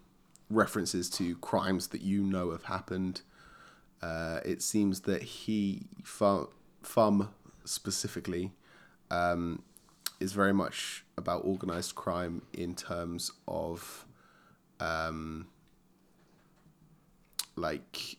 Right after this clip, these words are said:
uh, surveillance. So he's very much, um, you know, he, he'll buy out police officers and, and, and gets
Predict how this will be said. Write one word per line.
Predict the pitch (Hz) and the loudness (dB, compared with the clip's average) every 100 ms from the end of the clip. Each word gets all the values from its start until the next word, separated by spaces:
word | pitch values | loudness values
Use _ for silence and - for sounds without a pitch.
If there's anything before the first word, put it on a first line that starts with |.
| - | -8
uh, | 82 80 - - - | -6 -4 -6 -6 -6
surveillance. | - 98 87 76 - - - - _ _ _ - _ _ - - - - | -4 -2 -2 -4 -8 -12 -14 -20 _ _ _ -20 _ _ -20 -20 -20 -20
So | - - | -14 -8
he's | 104 98 92 | 0 0 2
very | 101 92 95 | 2 4 4
much, | 92 82 - - - - | 2 0 -4 -4 -4 -2
um, | 90 85 82 82 82 90 - - _ _ - - | -2 0 0 -2 -6 -10 -16 -20 _ _ -20 -8
you | 92 | -4
know, | 90 | -2
he, | 95 110 | -2 -4
he'll | - 110 | -2 -4
buy | 95 90 | 2 2
out | 87 82 - | 2 0 -4
police | 92 87 | -6 -4
officers | 101 - - 90 87 87 | -4 -6 -6 -4 -4 -6
and, | 85 85 92 - - - - - - | -6 -8 -10 -14 -20 -20 -20 -20 -12
and, | 92 85 80 80 - - - - - - - - - - - | -6 -4 -4 -6 -10 -16 -20 -20 -20 -20 -20 -20 -20 -20 -8
and | 87 78 78 80 - - - - - - - - - - - - | -6 -4 -6 -8 -10 -10 -8 -10 -14 -20 -20 -20 -20 -20 -12 -6
gets | - - - | -4 -4 -4